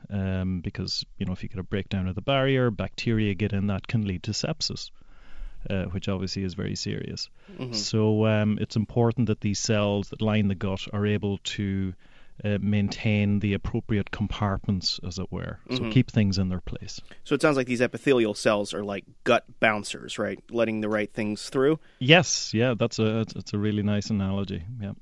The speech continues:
Speaker 2: So, uh, Declan, what did you discover then? Um, so this is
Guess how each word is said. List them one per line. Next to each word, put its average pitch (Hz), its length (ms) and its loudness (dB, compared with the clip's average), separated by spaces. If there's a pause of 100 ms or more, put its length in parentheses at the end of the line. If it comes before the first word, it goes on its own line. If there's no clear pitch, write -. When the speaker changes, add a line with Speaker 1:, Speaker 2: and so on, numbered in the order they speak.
(320)
Speaker 2:
So, 196 340 6 (140)
uh, 120 100 -12 (120)
Declan, 185 380 4
what 170 180 8
did 175 160 -4
you 165 100 2
discover 147 460 4
then? 123 380 2
Um, 110 460 -2
so 147 120 2
this 151 200 2
is 120 200 -6